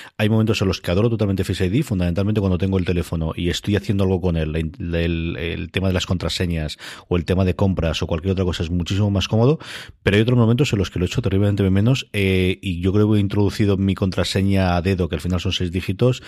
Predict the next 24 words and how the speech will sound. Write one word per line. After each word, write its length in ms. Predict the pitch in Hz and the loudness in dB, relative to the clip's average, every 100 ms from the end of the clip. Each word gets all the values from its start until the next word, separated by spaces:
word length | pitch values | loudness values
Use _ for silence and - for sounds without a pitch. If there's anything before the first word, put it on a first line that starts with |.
| - - | -20 -8
más 380 | 92 92 107 104 | 0 2 2 2
en 60 | 104 | 0
el 80 | |
último 240 | 101 101 98 | 2 2 2
mes 160 | 117 | 2
que 60 | - | 0
posiblemente 360 | 90 98 101 107 | -2 -2 0 0
los 180 | 92 | 0
dos 160 | 85 87 | -2 -4
últimos 360 | 82 87 78 82 | -4 -6 -6 -8
años. 320 | 78 82 - - - - | -10 -12 -16 -16 -16 -6
Entonces, 300 | - 104 - | 0 0 0
yo 240 | 107 110 165 | -2 0 2
creo 120 | 185 | 2
que 200 | 175 - | 0 2
es 160 | 139 - | 0 0
totalmente 380 | 127 135 135 | 0 2 2
imposible 680 | 131 123 110 - 120 117 - | 2 0 -2 0 2 2 0
el, 140 | 104 | 0
el 100 | 101 | 0
volver 320 | 92 95 95 104 | 0 2 2 0
atrás 400 | 101 104 98 80 | 2 0 0 -4
y 200 | 87 90 | -6 -6
tenerlo. 480 | 95 104 107 120 | -2 -2 0 -2